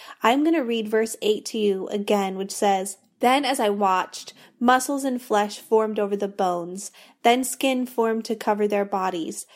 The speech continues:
but they still had no breath in them." So that's where we left it off last week. The power of the word of God spoken over these dead bones did perform a miracle,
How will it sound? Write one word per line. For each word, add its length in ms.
but 120
they 100
still 340
had 260
no 240
breath 500
in 300
them." 400
So 160
that's 260
where 100
we 120
left 240
it 120
off 260
last 280
week. 320
The 80
power 560
of 280
the 120
word 340
of 180
God 500
spoken 580
over 240
these 260
dead 320
bones 520
did 520
perform 520
a 80
miracle, 800